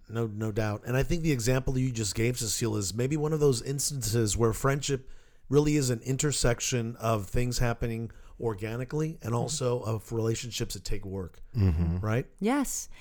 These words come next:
Speaker 2: And that's why, to wrap up the series on
Speaker 1: Mm-hmm.
Speaker 2: friendship, all things friendship,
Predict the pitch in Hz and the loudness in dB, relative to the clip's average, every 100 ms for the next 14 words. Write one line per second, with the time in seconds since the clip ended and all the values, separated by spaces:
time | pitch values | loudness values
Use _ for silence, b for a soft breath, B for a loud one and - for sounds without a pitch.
0 | - 220 202 180 190 240 - 170 156 - | -6 0 0 2 2 0 -2 -2 -2 -2
1 | 170 160 170 185 - 175 - 170 165 131 | -2 -2 -2 -4 -4 -8 -4 -2 -2 -2
2 | 104 139 - 247 285 170 - - 180 190 | -2 -4 -2 -2 -2 -4 -4 -2 0 0
3 | - 190 202 - 165 156 170 | 0 -2 -2 -2 -2 -2 -4